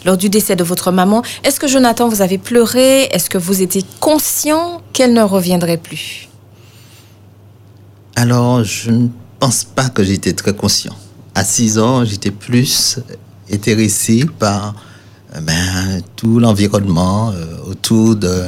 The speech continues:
Speaker 2: de la veillée, du décès. Je me souviens, par exemple, euh, d'une chorale, euh, de l'église voisine qui,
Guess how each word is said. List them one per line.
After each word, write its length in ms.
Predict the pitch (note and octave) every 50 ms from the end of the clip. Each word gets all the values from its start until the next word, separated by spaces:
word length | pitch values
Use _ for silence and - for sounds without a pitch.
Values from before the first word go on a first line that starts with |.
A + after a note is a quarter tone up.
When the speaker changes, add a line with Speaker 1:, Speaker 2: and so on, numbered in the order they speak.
| F2+ F#2 - - - - - - - - - - - - - - - - -
Speaker 2:
de 100 | - F2
la 140 | F2+ F2+ F2+
veillée, 600 | F2 G2 G#2 G2+ G2 G2+ A2 G#2+ A2+ A2+ G#2+ G2+
du 100 | G2 F#2+
décès. 500 | F2 G2+ G2+ - - - F#2 G2+ A2 A2+ A2+ - - - - -
Je 120 | - G2
me 100 | G2 G2+
souviens, 460 | G3 - - A2 G2 G2+ G#2+ G2+ A2 G#2+
par 180 | G#2 G2+ F#2
exemple, 600 | F#2+ F#2+ F#2+ F#2 F#2+ G2+ G#2 G#2+ G#2+ G#2 - F#2 F2
euh, 240 | E2+ E2 E2+ E2 F2+ - - - - - - - - - - - - - - - - G#1 -
d'une 180 | F2 F#2+ F#2
chorale, 640 | G2 - G2+ F2 - - F2+ G2 F#2 F#2+ G2+ G2+ G2+ F#2
euh, 280 | E2 D#2 C#2 D2 D#2+
de 100 | D#2+ F2+
l'église 340 | F#2+ G2+ F#2+ G2+ A2 G#2+ G#2
voisine 540 | A2 A2+ G#2+ G2+ G2 A#2 A#2+ C3+ D3 C#3+ C3
qui, 520 | - G#2+ G2+ G2 G2 F#2+ F#2 F#2+ F#2+ -